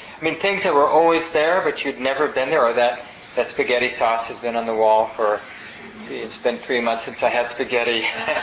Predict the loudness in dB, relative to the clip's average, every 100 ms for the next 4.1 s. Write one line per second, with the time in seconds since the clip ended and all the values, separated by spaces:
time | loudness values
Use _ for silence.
0 | -6 -6 -6 -4 -4 -2 -2 -4 -10 -14
1 | -14 -14 -6 -2 -2 0 0 0 0 0
2 | 2 4 4 2 -8 -20 -12 -10 -2 -4
3 | -4 -12 -4 -2 -2 -2 0 0 -2 -6